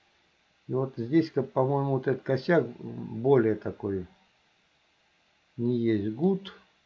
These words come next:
Вот. Его можно обрезать, чтобы он мозг не парил. Допустим, м, если вот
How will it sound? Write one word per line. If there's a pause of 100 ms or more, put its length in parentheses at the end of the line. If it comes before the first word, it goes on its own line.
(920)
Вот. (840)
Его
можно
обрезать,
чтобы
он
мозг
не
парил.
Допустим, (840)
м,
если
вот